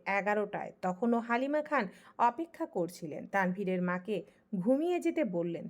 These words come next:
তারপরও হালিমা খান রাত বারোটা পর্যন্ত অপেক্ষা করলেন। আবির ফিরেনি, তাই বাধ্য হয়ে ঘুমিয়ে পড়েছেন। আবির ফিরেছে রাত দুটার দিকে। কোনো রকমে ফ্রেশ হয়ে ব্যালকনিতে পাতা চেয়ারে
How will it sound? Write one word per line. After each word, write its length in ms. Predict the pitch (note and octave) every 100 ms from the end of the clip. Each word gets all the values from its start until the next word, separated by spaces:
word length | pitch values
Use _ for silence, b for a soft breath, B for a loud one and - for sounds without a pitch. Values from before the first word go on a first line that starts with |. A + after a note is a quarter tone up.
| -
তারপরও 420 | F3+ E3 F3+ F3+
হালিমা 500 | F3+ F#3 A3 B3+ C#4
খান 280 | C#4 C#4+ F#3 B B G3+
রাত 180 | G#3+ F#3
বারোটা 380 | F#3+ G3 G3+ C4+
পর্যন্ত 400 | B3+ B3+ C#4 B3
অপেক্ষা 500 | G3+ F3+ A3+ A3+ C#4
করলেন। 400 | C4+ C#4 C4+ F#3+ - -
আবির 380 | G3 G3 C#4+ C4
ফিরেনি, 520 | A3+ G3+ A3 G#3 F#3 - b b
তাই 200 | B3 A#3 F3+ B B
বাধ্য 360 | A3+ A3+ A3+ D#4
হয়ে 240 | D4 D#4
ঘুমিয়ে 420 | A#3 - G3+ F#3+ F3+
পড়েছেন। 500 | - - - - - _ b b b b
আবির 320 | B3+ C4+ G4
ফিরেছে 420 | G4 F4+ F#4 E4+ B3+
রাত 200 | G3 F3+
দুটার 400 | F3+ F3 G#3+ F3+
দিকে। 240 | - - -
কোনো 240 | - F#3 F3+
রকমে 360 | F#3 F3+ F3+
ফ্রেশ 460 | F3+ - A#3 C4+ -
হয়ে 220 | D4 F#3 B B A3
ব্যালকনিতে 580 | A#3+ C4 F4 F4 F4 F4
পাতা 300 | C4 A#3+ B3
চেয়ারে 460 | - G#3+ A3 G#3